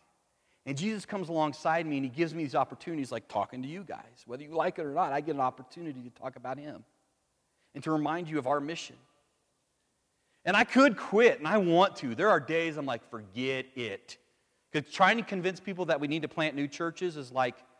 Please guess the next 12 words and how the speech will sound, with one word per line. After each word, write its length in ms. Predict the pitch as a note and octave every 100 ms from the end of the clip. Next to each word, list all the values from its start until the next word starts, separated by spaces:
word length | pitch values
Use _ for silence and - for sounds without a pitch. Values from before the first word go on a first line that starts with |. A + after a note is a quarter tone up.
| _ _ _ -
well, 120 | D3
the 100 | D3
worst 220 | D3 D3+
thing 120 | D#3 C#3
you 80 |
could 100 | B2+
possibly 440 | C#3 B2+ - C3+ C#3+
think 200 | G3+ -
of. 360 | - - - -
<laughs> 40 | _ _ _ _ _ _ _ _ -
It's 200 | F#3 -
hard. 340 | G#3 C4+